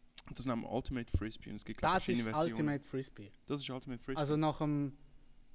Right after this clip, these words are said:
Speaker 2: Extra Frisbee, dem Super Frisbee und dem Power Frisbee ist das jetzt das Ultimate Frisbee, oder?
Speaker 1: Das ist es.
Speaker 2: Jetzt,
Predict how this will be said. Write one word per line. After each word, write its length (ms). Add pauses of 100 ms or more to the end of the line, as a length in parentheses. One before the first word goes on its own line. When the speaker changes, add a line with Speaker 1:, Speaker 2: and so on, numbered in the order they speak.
Speaker 2:
Extra 360
Frisbee, 500
dem 120
Super 340
Frisbee 520
und 100
dem 120
Power 300
Frisbee 420
ist 340
das 340
jetzt 580 (460)
das 240
Ultimate 420
Frisbee, 440
oder? 180
Speaker 1:
Das 200
ist 180
es. 60
Speaker 2:
Jetzt, 340